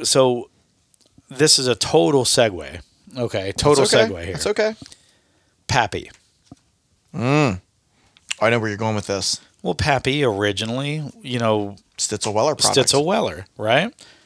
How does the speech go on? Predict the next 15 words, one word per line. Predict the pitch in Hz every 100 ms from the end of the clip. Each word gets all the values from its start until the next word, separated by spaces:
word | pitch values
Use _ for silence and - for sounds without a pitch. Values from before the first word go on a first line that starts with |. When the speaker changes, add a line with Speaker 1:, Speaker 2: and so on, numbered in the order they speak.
| _ _ _
Speaker 1:
That | 135 156
yeast | 135 185 196
strain | - 117 120
supposedly | 127 151 - - 190 180 120 98 107 139
is | 127 110
lost | 113 143 82 92 - -
for | 123
the | 110 104
ages. | 98 78 - - _ _ _ _ _ _ _ -
Whenever | 117 117 120 147
Diageo | 131 123 123 135 127 135 123
bought | 117 113 117 _ _ - _ _
that | 117 101 107 117
company, | - 120 101 107
Speaker 2:
Mm-hmm. | 113 120